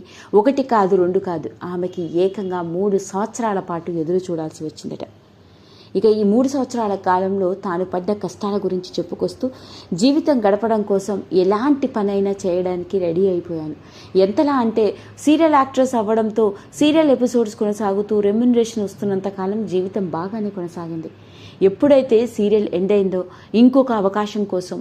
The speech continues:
మూడేళ్ల పాటు చెప్పులు అరిగేలా స్టూడియోల చుట్టూ తిరగడం, రకరకాల అవమానాలని ఎదుర్కొన్నాను. కొన్ని సందర్భాల్లో కాంప్రమైజ్ అవ్వాలి అంటూ నా క్యారెక్టర్ గురించి కూడా మాట్లాడడం జరిగింది. కానీ వాటన్నిటికీ నేను లొంగలేదు. ఇక ఎన్ని కష్టాలైనా సరే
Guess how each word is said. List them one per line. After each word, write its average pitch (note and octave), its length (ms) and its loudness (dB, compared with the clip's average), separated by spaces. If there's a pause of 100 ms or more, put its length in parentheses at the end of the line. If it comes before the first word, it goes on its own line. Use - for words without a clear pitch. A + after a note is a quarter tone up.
(120)
మూడేళ్ల G3 420 2
పాటు F#3+ 340 -10
చెప్పులు A#3+ 500 0
అరిగేలా G3 400 0
స్టూడియోల F#3+ 480 -2
చుట్టూ F3+ 320 -6
తిరగడం, E3+ 420 -10 (440)
రకరకాల A#3 540 0 (140)
అవమానాలని F#3+ 800 -2
ఎదుర్కొన్నాను. E3 580 -6 (420)
కొన్ని G3 200 4
సందర్భాల్లో F#3+ 640 0
కాంప్రమైజ్ G3 680 -2
అవ్వాలి E3+ 540 -2
అంటూ E3+ 220 -4 (320)
నా A3 100 4
క్యారెక్టర్ B3+ 500 2
గురించి G#3 340 0
కూడా F#3+ 220 -2 (160)
మాట్లాడడం E3+ 460 -6
జరిగింది. D#3+ 400 -8 (240)
కానీ F3 300 -2
వాటన్నిటికీ F3+ 760 -4
నేను E3 320 -2 (100)
లొంగలేదు. D#3 500 -4 (580)
ఇక F3 100 2 (180)
ఎన్ని G3 220 2
కష్టాలైనా G#3+ 640 0
సరే G3+ 320 0